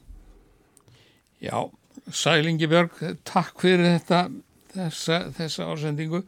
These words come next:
Þetta er, þetta er, þetta er algengt vandamál og, og sko í, í fyrsta lagi þá er, sko, ef maður er með bakverki eða hálsverki og þeir ræna mann svefni, þá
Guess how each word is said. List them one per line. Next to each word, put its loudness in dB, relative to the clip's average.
Þetta -8
er, -4
þetta -6
er, -2
þetta -6
er -10
algengt -2
vandamál -6
og, 2
og -6
sko -4
í, -10
í -6
fyrsta -6
lagi -2
þá -6
er, -2
sko, -8
ef -6
maður 2
er -4
með -4
bakverki -6
eða -6
hálsverki -10
og -4
þeir 0
ræna -2
mann -6
svefni, -10
þá -12